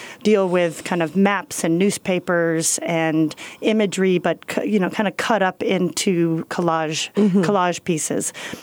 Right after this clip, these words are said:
Speaker 1: uh, that then are used to form scu-, uh, sculptural work that represents borders and fences.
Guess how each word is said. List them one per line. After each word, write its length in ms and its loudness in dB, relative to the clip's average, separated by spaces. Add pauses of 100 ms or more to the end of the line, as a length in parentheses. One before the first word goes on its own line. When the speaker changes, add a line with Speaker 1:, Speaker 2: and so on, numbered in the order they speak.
(100)
Speaker 1:
uh, 180 0
that 320 -2
then 360 0
are 160 0
used 480 2
to 240 -4
form 400 0
scu-, 280 -4
uh, 200 -2
sculptural 760 0
work 420 -2
that 340 -4
represents 760 -2 (320)
borders 420 0
and 180 2
fences. 680 -4